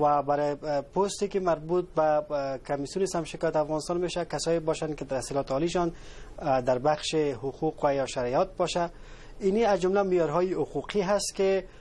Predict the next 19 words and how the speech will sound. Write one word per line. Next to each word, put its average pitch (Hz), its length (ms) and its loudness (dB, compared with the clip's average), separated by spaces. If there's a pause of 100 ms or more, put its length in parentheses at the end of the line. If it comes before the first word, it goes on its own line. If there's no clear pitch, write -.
(160)
می‌تونه 165 480 2
تضمین 135 360 -2
کننده 139 480 2
افراد 135 300 -2
شایسته 131 420 0
باشه. 135 280 -2
در 143 180 2
کنار 208 340 2
از 190 140 0
این 202 180 -2 (320)
بحث‌های 165 320 2
متعددی 175 520 0
خواهیم 175 300 0
داشت، 170 300 2 (100)
اه، 160 140 -2
بین 160 260 2
اعضای 170 400 2
کمیته 165 560 -2
گزینش 151 540 -2